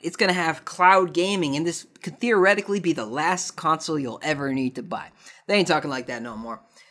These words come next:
So, uh, we'll have the Xbox, uh, Twiddly-do, whatever they're, they're gonna call it. They'll, they'll, they'll give a little bit of talk about it, I think. And, uh, they might do a, a Halo six reveal, gameplay reveal. You guys,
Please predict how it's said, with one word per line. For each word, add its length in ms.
So, 440
uh, 280
we'll 140
have 220
the 80
Xbox, 760
uh, 360
Twiddly-do, 640
whatever 280
they're, 120
they're 160
gonna 120
call 260
it. 180
They'll, 200
they'll, 280
they'll 340
give 120
a 40
little 240
bit 80
of 100
talk 240
about 240
it, 100
I 100
think. 260
And, 400
uh, 200
they 120
might 200
do 160
a, 220
a 40
Halo 400
six 760
reveal, 480
gameplay 520
reveal. 340
You 100
guys, 260